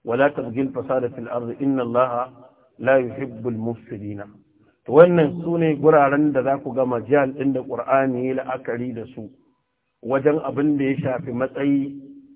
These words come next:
na al-ihsanu, a lura da shi. Da haka, tun da annabi ya riga ya fassara, kawai da zaran ka riga ka kai, in ma azkar ake yi a kai, to ka riƙe na annabi.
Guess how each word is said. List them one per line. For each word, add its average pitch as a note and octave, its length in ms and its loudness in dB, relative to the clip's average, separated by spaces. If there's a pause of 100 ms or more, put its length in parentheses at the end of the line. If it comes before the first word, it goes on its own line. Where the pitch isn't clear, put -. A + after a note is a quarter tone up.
(120)
na C3+ 240 0
al-ihsanu, B2 840 -2 (840)
a A#2+ 80 -4
lura A#2+ 260 2
da B2+ 80 -6
shi. C3 480 -12 (760)
Da B2 180 2
haka, D#3+ 580 2
tun E3+ 140 -2
da E3 120 0
annabi D3 320 4
ya D3 80 6
riga C3+ 280 0
ya C#3 80 2
fassara, C3+ 560 -4
kawai E3 300 6
da B2+ 100 -4
zaran D3 520 4
ka D#3 100 -2
riga A#2 320 0
ka B2+ 100 -8
kai, B2 240 -6 (1040)
in D3 80 4
ma E3+ 760 4
azkar D3+ 540 6
ake D#3 200 2
yi D3+ 260 4
a B2+ 80 0
kai, D3 420 -2
to C#3+ 100 -6
ka - 140 -2
riƙe C#3+ 260 -2
na C3 140 -2
annabi. A#2 380 -8